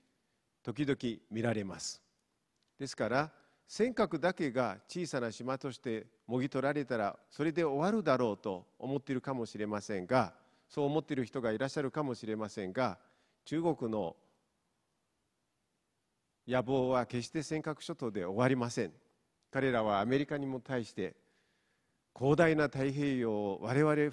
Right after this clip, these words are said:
二国で分け合おう」と言ってるんじゃありませんか。ですから、沖縄も、あるいは西太平洋、ハワイまでが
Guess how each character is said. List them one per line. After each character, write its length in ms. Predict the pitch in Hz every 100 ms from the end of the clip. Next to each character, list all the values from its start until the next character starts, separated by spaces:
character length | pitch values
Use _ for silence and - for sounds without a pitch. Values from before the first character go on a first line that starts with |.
| - 208
二 160 | 185
国 300 | 269 190 165
で 240 | 139 113 -
分 240 | 110 - 160
け 40 |
合 160 | 151 151
お 180 | 147
う」 20 | 127
と 300 | 95 92 104 -
言 140 | 117
っ 20 |
て 140 | 120 220
る 100 | 165
ん 40 |
じ 80 | 120
ゃ 40 | 98
あ 60 |
り 60 | 95
ま 120 | 92
せ 140 | -
ん 60 | 85
か。 180 | - - _ _ _ _ _ _ _ _ - _ _ _ _ _
で 80 | 120
す 80 | -
か 120 | 110
ら、 220 | 95 82 _ _ _ _ _
沖 200 | 117 139
縄 280 | 131 120 117
も、 280 | 113 104 - _
あ 60 | 117
る 100 | 151
い 80 | 170
は 260 | 139 101 -
西 240 | 107 120 120
太 220 | - 131
平 180 | 123 123
洋、 200 | 120 120
ハ 160 | 151
ワ 120 | 233 202
イ 60 |
ま 160 | 139 120
で 160 | 104
が 240 | 98 107